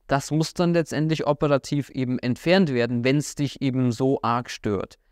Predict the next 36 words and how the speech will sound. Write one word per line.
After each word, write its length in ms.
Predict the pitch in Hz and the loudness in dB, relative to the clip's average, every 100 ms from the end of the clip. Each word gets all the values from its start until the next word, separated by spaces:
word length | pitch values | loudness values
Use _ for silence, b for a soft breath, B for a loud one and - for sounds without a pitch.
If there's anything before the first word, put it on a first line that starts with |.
| _ | _
Wenn 140 | 156 | 2
du 100 | 180 180 | 4 6
nur 140 | 175 | 4
ein 80 | 156 | 4
ganz 300 | 165 208 - | 4 2 4
leichtes 420 | 160 160 - 147 | 4 4 0 -4
Übergewicht 680 | - 165 120 107 104 104 - | 0 4 4 2 -2 -4 -4
hast, 300 | 123 131 - _ _ - _ _ | -4 -4 -6 _ _ -20 _ _
dann 260 | 127 143 160 | 4 4 4
kann 180 | 160 165 | 2 2
es 120 | - | 0
sogar 260 | 139 135 | 0 2
sein, 340 | 113 110 120 139 | 2 2 2 2
dass 200 | 113 - | 0 -2
dich 180 | 110 - | -10 -2
die 180 | 113 | 0
Haut 260 | 110 123 139 | 2 2 2
bisschen 320 | 135 - 117 | -4 -2 -2
zurückbildet, 960 | - 127 156 147 - 143 139 143 139 - _ _ | -2 0 0 0 0 2 2 2 0 -4 _ _
dass 180 | 117 - | -6 -2
du, 240 | 120 110 - - | 0 0 -2 -8
ja, 340 | 104 123 131 143 | -6 0 4 4
letztendlich, 680 | 135 - 143 151 143 135 - _ _ _ - | 2 -2 -2 -2 -2 -4 -8 _ _ _ -2
dass 180 | 135 | 0
man, 180 | 151 143 | 2 0
dass 160 | 139 143 | 0 0
einem 140 | 143 | 0
das 140 | 139 - | 0 2
selber 260 | 139 135 | 2 2
fast 320 | - 147 - | 0 -2 -2
gar 200 | - 117 | 0 2
nicht 280 | 127 131 - - | 2 -2 -6 -6
auffällt, 880 | 117 131 139 - 131 110 110 - 117 | 0 0 0 -2 0 2 0 -4 -2
die 220 | 113 113 | 0 2
ausgedehnte 800 | 107 113 - 110 110 107 104 107 | 0 -2 0 0 2 2 0 -2
Haut. 360 | 107 117 170 | 0 0 0